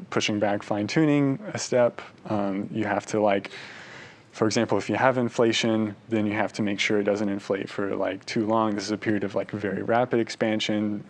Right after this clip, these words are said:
This is proposed to help explain some of the other problems, like flatness and things like that. If it,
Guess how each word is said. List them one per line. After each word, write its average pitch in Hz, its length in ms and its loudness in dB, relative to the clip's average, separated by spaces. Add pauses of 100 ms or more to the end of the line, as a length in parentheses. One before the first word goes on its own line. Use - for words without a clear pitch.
This - 180 -10
is 104 120 -6
proposed 104 420 -2
to 104 60 0
help - 120 -4
explain 104 320 -2
some 104 140 -4
of 101 60 -2
the 110 80 4
other 123 240 4
problems, 110 500 0
like 98 320 -10 (240)
flatness 107 480 2
and 104 100 -2
things 104 220 -4
like 104 160 -8
that. 127 320 4 (800)
If - 280 2
it, 120 500 2